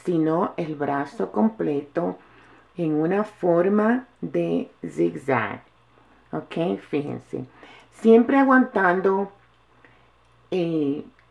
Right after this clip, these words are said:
esta mano, dándole soporte, mi mano izquierda a mi mano derecha. Si usted es de izquierda, entonces su mano derecha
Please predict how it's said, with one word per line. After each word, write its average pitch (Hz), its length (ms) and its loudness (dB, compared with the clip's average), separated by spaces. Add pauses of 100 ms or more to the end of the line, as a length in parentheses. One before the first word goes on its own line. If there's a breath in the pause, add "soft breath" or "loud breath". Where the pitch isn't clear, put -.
(220)
esta 220 420 2
mano, 165 600 0 (100)
dándole 175 420 0
soporte, 175 840 -2 (260 loud breath)
mi 170 100 -8
mano 156 300 -2
izquierda 160 680 -4
a 151 80 -10
mi 143 140 -8
mano 139 340 -6
derecha. 127 640 -8 (520 soft breath)
Si 175 120 -2
usted 160 240 0
es 170 200 2
de 117 80 2
izquierda, 101 680 0
entonces - 540 -4
su - 80 -10
mano 147 280 -6
derecha 160 640 -4